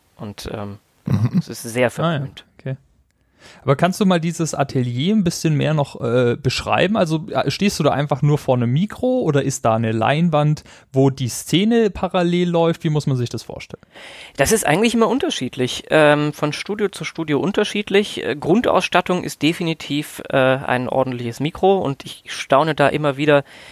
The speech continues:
Speaker 1: was da für Tausender an diesen, an diesen Mikrofonstativen hängen. Also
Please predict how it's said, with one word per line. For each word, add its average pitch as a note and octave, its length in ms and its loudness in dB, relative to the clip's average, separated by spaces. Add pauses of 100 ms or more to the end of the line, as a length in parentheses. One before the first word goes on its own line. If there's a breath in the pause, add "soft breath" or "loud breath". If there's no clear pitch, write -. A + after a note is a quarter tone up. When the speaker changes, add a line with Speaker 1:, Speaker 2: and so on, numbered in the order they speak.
(120)
Speaker 1:
was C3+ 200 -4
da C#3 100 0
für - 200 -6
Tausender D3+ 640 2
an B2+ 160 -2
diesen, B2+ 380 -8 (360)
an C3 120 -10
diesen C3 440 -10
Mikrofonstativen C3+ 1000 -6
hängen. B2 300 -4 (480 loud breath)
Also C3 300 2